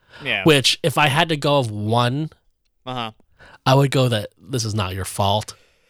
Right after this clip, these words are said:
Speaker 1: That's the sm-, that's the smart one, b-, eh, but I will
Speaker 2: Especially if that person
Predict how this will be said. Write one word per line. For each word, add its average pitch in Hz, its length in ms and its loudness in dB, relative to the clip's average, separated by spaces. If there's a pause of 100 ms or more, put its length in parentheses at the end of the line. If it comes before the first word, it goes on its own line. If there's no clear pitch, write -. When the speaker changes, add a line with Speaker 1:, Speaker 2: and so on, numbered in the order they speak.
(160)
Speaker 1:
That's 185 240 -2
the 196 100 -8
sm-, 185 200 -12 (100)
that's 202 340 0
the 220 120 -12
smart 208 280 -4
one, 196 260 -4
b-, - 120 -12
eh, 190 180 0
but 170 240 0
I 160 40 6
will 165 60 8
Speaker 2:
Especially 220 500 4
if 180 180 2
that 151 220 2
person 185 500 0